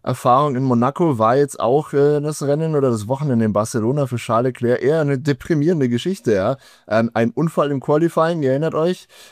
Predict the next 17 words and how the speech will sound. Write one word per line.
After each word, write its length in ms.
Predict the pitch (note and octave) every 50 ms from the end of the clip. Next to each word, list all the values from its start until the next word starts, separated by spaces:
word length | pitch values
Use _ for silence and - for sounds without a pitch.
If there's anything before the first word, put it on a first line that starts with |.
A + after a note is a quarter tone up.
| _ -
äh, 220 | - C3+ C3+ A#2
im 100 | B2 C3+
Q 140 | B2+ - C#3+
drei 300 | C3 A#2 A2+ A#2+ C3 C3+
ist 120 | C#3 C#3
er 80 | D3 C3+
da 120 | B2+ B2
einfach, 360 | B2 C3 B2+ B2+ A#2+ - -
naja, 600 | - A2 G#2+ A2+ A#2 A#2+ B2 C3 C3+ C#3 C3+ A#2+ -
geradeaus 640 | - A#2 A#2 A#2 A2 A2+ B2 B2+ A2 G#2 C3 D3 -
gefahren, 380 | - C#3+ C3+ - C#3 C3+ C#3 C#3
kann 160 | D3 C#3+ C#3
man 100 | C3+ B2+
nicht 120 | B2 A#2+
sagen. 320 | A#2+ A#2 A#2 B2+ C#3 C#3+ C3+
Das 120 | B2 B2
Auto, 380 | - A2+ C#3 C#3 D3 D3+ C#3+